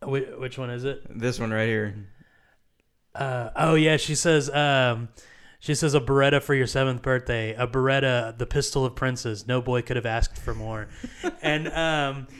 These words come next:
Speaker 1: but one thing that she does tell him is, like, I mean, a-, and you can t-, tell, like, I mean, you think of assassins or hitmen as, like, you know, these, like, criminal people,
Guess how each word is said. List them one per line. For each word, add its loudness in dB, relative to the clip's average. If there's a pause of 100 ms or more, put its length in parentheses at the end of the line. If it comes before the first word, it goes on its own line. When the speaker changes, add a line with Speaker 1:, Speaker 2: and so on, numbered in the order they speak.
(240)
Speaker 1:
but 2
one 2
thing 0
that 0
she -6
does 0
tell -2
him -6
is, -6
like, -4
I 0
mean, -2 (100)
a-, -8
and -6
you -6
can -6
t-, -6 (140)
tell, -4
like, -4
I -6
mean, -6 (420)
you -4
think -4
of -2
assassins -4
or -4
hitmen -6
as, -10
like, -8
you -10
know, -10
these, -12
like, -12
criminal -8
people, -10